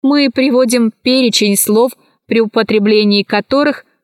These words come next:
чаще всего допускаются ошибки в ударении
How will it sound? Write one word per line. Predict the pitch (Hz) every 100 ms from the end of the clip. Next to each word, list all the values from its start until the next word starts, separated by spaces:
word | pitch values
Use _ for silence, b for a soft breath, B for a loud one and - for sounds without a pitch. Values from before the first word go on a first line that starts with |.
| _
чаще | - 226 285 - 339
всего | - 220 202 196 -
допускаются | 202 220 226 - - 208 220 - 214 -
ошибки | 214 - 202 196 - - 190 b b b
в | - 214
ударении | 202 190 208 294 294 294 294